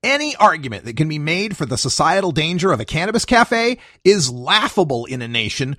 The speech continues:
where nineteen million adults consumed alcohol in over sixty-five thousand taverns last year. In almost every town,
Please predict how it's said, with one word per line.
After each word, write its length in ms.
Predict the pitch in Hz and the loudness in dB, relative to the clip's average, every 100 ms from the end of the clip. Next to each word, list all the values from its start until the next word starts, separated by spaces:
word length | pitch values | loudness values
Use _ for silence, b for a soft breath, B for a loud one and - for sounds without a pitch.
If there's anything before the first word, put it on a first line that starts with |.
| b | b
where 200 | - 143 | -6 -4
nineteen 680 | 143 185 269 190 240 240 196 | -2 -4 -4 -6 -6 -4 -6
million 320 | 196 226 214 | -4 -4 -4
adults 460 | 175 147 180 180 - | -2 2 2 2 -4
consumed 420 | 160 - 175 156 - | -4 -2 -2 0 4
alcohol 500 | 202 - 139 131 139 | 4 2 0 0 0
in 160 | 143 | -4
over 240 | 131 120 127 | -4 -4 -4
sixty-five 800 | - 277 - 262 - 196 208 190 | -4 -4 -6 -6 -4 -2 -2 0
thousand 500 | 185 185 180 175 175 | 0 2 0 -2 -2
taverns 560 | 208 185 139 113 98 | 2 2 2 -2 -4
last 320 | 104 92 - | -2 -2 -4
year. 280 | 101 71 - _ _ _ _ _ _ _ | -8 -8 -12 _ _ _ _ _ _ _
In 140 | 262 | 0
almost 400 | 269 302 285 285 - | 4 4 4 2 4
every 300 | 285 302 269 | 4 2 0
town, 440 | 269 254 107 | 0 2 0